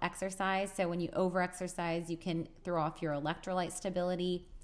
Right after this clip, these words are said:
and we can get significant salt cravings. And then finally, I would say we can see some digestive distress. So actual food sensitivities,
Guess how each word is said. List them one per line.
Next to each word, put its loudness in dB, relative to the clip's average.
and 0
we 0
can -2
get -2
significant -2
salt -4
cravings. -2
And 0
then 2
finally, 6
I 6
would 2
say 4
we 0
can -2
see -4
some -2
digestive 0
distress. -4
So 2
actual 0
food 0
sensitivities, -2